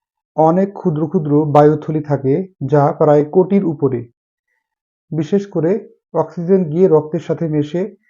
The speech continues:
নিয়মিত যদি ধূমপান করে থাকে, তাহলে এই ফুসফুসের ভিতরের বায়ুথলিগুলো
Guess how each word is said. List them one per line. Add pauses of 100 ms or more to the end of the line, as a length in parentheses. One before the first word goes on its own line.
(200)
নিয়মিত
যদি
ধূমপান
করে
থাকে,
তাহলে
এই
ফুসফুসের
ভিতরের
বায়ুথলিগুলো